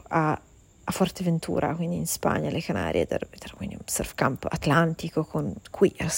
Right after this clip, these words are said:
ero, avevo molto affinato le mie, le mie, la mia tecnica. E l'ultima cosa che ho, che ricordo di aver pensato prima di svenire, ovviamente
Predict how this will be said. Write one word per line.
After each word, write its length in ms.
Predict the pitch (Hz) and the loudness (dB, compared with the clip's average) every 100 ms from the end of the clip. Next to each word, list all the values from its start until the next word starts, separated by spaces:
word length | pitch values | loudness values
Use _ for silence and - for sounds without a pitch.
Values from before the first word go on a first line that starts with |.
| - | 2
ero, 320 | 175 156 147 - - - - | 6 8 6 2 -8 -4 6
avevo 260 | 180 175 175 | 6 8 6
molto 320 | 202 - 196 | 6 6 4
affinato 600 | 185 - - 175 175 165 | 4 0 2 4 4 2
le 100 | 165 | 2
mie, 360 | 160 160 165 - - - - | 2 0 -2 -6 -16 -20 -2
le 120 | 175 | 2
mie, 180 | 170 165 | 4 4
la 80 | 170 | 6
mia 160 | 170 | 6
tecnica. 600 | 180 165 - 165 160 170 - - - - - - - - - | 6 6 4 -2 0 -2 -4 -10 -16 -16 -16 -18 -20 -20 6
E 100 | 214 | 10
l'ultima 280 | 240 294 277 | 10 12 10
cosa 200 | 226 214 | 10 10
che 120 | 208 | 12
ho, 380 | 202 196 - - - | 12 12 10 2 -6
che 180 | 196 | 8
ricordo 280 | 202 - 220 | 8 12 10
di 80 | 240 | 12
aver 180 | 202 180 | 10 8
pensato 380 | 190 180 214 208 | 6 4 4 2
prima 200 | 175 180 | 4 4
di 320 | 175 175 - - | 6 4 0 0
svenire, 720 | 180 175 175 165 160 175 220 | 4 8 8 8 6 6 4
ovviamente 400 | - 151 151 151 | 0 2 4 2